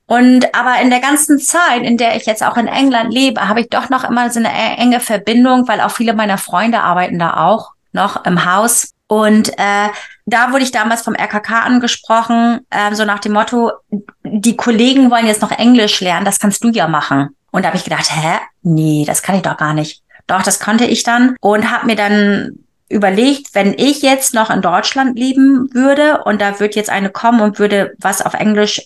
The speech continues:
unterrichten wollen, was würde ich denn gerne lernen wollen? Also dann habe ich den ganz klassischen Pfad geschrieben, ähm, Aufnahme, Grundpflege, Diabetes, Respirationspflege, prä- und postoperative Chirurgie,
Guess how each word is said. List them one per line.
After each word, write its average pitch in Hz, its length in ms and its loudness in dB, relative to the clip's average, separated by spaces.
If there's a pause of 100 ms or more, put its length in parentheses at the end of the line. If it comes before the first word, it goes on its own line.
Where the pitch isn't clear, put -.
unterrichten 202 500 -2
wollen, 226 220 0
was 208 160 -2
würde 226 80 2
ich 208 80 -4
denn 202 160 -2
gerne 196 180 0
lernen 190 400 0
wollen? 147 380 -2
Also 180 160 -2
dann 180 80 2
habe 190 100 -2
ich 185 80 -2
den 180 140 0
ganz 190 220 -2
klassischen 185 480 -4
Pfad 170 300 -2
geschrieben, 202 480 0 (300)
ähm, 160 640 -2 (300)
Aufnahme, 190 720 0 (180)
Grundpflege, 170 840 0 (360)
Diabetes, 175 640 -2
Respirationspflege, 160 1120 -2
prä- 196 180 -2
und 160 100 -2
postoperative 147 840 -4
Chirurgie, 135 640 -4